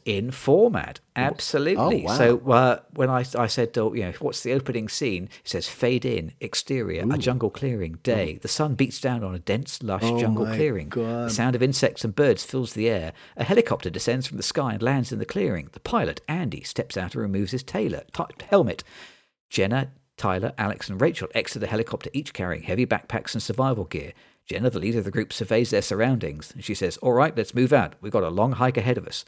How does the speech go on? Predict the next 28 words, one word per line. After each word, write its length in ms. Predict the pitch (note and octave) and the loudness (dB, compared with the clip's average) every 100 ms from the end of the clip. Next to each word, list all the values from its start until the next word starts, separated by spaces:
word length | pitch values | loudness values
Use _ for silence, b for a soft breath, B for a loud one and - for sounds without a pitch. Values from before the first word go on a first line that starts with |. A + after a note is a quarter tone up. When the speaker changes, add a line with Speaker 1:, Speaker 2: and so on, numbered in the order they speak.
| - | -10
Speaker 1:
The 60 | |
Speaker 2:
Mm-hmm. 180 | F#2+ G2 | -6 -2
Speaker 1:
group 200 | G2 B2+ | 0 0
sets 260 | - B2+ - | -2 -2 2
off, 240 | F3 - B B | 2 2 B B
hiking 300 | - G#2 A#2 | -4 -2 -4
through 180 | - G#2 | -6 -6
the 60 | |
jungle. 420 | G2+ A2 G#2+ G#2 - B B _ | 0 -2 0 -6 -10 B B _
Cut 280 | - F#3+ - | -2 -2 -2
to 280 | A#3+ C#3 - _ | -2 -2 -6 _
interior 480 | - F2 - D#3 D2+ | -12 -6 -2 0 -2
helicopter 500 | - C3+ C#3 - - | 0 -2 -2 -6 -6
later. 380 | F2+ A#2 B2+ D2 b b b - | 0 0 0 -8 b b b -6
Andy 260 | F2 F2 | -4 -2
pilots 420 | C3 - F#3+ G#3 - | -2 0 2 2 0
the 80 | |
helicopter 420 | G2 F#2 - E3 A2+ | -2 -2 -4 -6 -6
through 180 | D#3 | -4
the 80 | C3 | -2
dense 260 | A#2 B2 - | 0 0 0
jungle, 400 | - C3 B2 B2+ B B | -2 0 -2 -4 B B
occasionally 440 | - - D#3+ A#2+ G2 | -6 -2 -2 -2 0
dodging 400 | - C3 C3 F#2+ | 2 2 0 -8
tree 220 | - F3+ | -4 -4
branches 400 | C3+ G2+ F#2+ G#2 | -2 -4 -4 -8
and 80 | A#2+ | -4
obstacles. 540 | C3+ - - - E2+ | -4 -4 -10 -12 -14